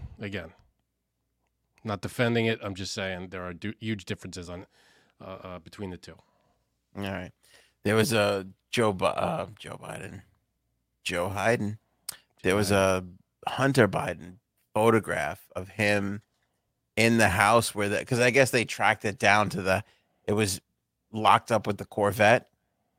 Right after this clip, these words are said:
Speaker 2: And then they found pictures on Hunter Biden's laptop of him <laughs> driving the Corvette. And then they're like, "Look at those boxes behind the picture of Joe, of Hunter." And so they're like, "Is this the," you know, so it's a whole fucking mess.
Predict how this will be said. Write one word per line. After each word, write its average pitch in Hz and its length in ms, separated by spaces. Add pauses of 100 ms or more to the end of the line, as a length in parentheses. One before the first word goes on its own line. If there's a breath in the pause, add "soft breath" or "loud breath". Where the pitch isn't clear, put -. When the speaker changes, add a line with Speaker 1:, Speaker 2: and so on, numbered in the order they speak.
(260)
Speaker 2:
And 113 100
then 113 100
they 110 140
found 110 340
pictures 113 420
on 101 380 (280)
Hunter 107 300
Biden's 98 500
laptop 104 540
of 101 140 (140)
him 113 240
<laughs> - 60
driving - 400
the 101 60 (120)
Corvette. - 580 (880 soft breath)
And 127 100
then 131 100
they're 123 140
like, 117 300 (420)
"Look 117 140
at 135 60
those 143 180
boxes 131 420
behind 165 420
the 165 80
picture 156 440
of 117 120
Joe, 147 380
of 120 180
Hunter." 151 520
And 131 120
so 151 140
they're 131 120
like, 113 220
"Is 98 160
this 120 220
the," 143 200
you 120 100
know, 98 200 (360 soft breath)
so 143 180
it's 127 140
a 101 60
whole 95 180
fucking 90 520
mess. 90 460